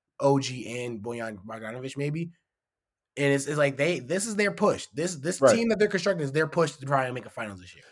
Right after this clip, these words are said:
Speaker 2: Because you look at the t-, look at the East, right? The East is wide open.
Speaker 1: Yep.
Speaker 2: You, you could easily argue that, that the Knicks right now are the second best team in the East.
Speaker 1: Hands down. Hand,
Speaker 2: Hands
Speaker 1: hands
Speaker 2: down.
Speaker 1: No, no, not even if. They're, they're hands down second best team in the league.
Speaker 2: So, so you look at a situation where you bring back Burks, who had played in New York,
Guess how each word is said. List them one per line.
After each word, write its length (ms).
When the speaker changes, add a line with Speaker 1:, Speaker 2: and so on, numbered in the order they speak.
Speaker 2:
Because 280
you 80
look 120
at 60
the 80
t-, 180
look 200
at 40
the 160
East, 260
right? 200
The 100
East 200
is 100
wide 220
open. 300
Speaker 1:
Yep. 280
Speaker 2:
You, 240
you 120
could 180
easily 300
argue 360
that, 280
that 240
the 80
Knicks 340
right 220
now 220
are 80
the 80
second 400
best 200
team 160
in 80
the 80
East. 300
Speaker 1:
Hands 200
down. 180
Hand, 260
Speaker 2:
Hands 180
Speaker 1:
hands 140
Speaker 2:
down. 80
Speaker 1:
No, 80
no, 140
not 120
even 180
if. 220
They're, 140
they're 160
hands 200
down 120
second 160
best 140
team 80
in 40
the 60
league. 60
Speaker 2:
So, 400
so 540
you 160
look 160
at 300
a 60
situation 520
where 80
you 100
bring 320
back 300
Burks, 300
who 100
had 160
played 320
in 140
New 120
York, 360